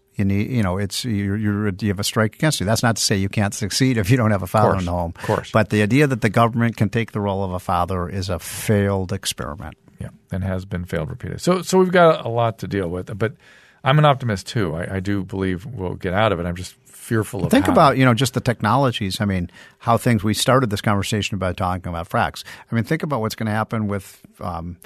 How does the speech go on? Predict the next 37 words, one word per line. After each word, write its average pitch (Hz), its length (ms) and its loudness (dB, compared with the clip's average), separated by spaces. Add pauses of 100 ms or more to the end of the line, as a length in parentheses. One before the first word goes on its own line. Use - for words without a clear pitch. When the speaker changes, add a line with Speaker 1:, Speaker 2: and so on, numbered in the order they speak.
(260)
Speaker 1:
automation, 123 720 0
with 85 180 -4
robotics, 120 720 0
with 95 220 -4
the 101 260 -2
Speaker 2:
Yeah. 143 220 2
Speaker 1:
coming 131 540 4
curing 135 600 2
of, 92 340 -2 (380)
you 160 80 0
know, 113 140 0
in 120 60 0
our 143 120 4
lifetime, 113 720 0 (200)
you 120 100 -2
know, 90 120 0
maybe 113 380 0
not 92 240 0
our 87 100 -4
life, 85 200 -6
prob-, 156 180 -2
probably 165 320 2
our 98 80 0
lifetime, 92 380 -4
we're 120 80 -6
gonna 120 100 -4
see 104 160 -8
cures 104 240 -6
for 87 100 -10
cancer, 117 420 -4
hi-, 87 220 -8
heart 123 180 -4
disease, 113 300 -4
Speaker 2:
Yeah. 107 140 2
Speaker 1:
multiple 113 220 0
sclerosis, 120 480 -4
Parkinson's. 117 560 -2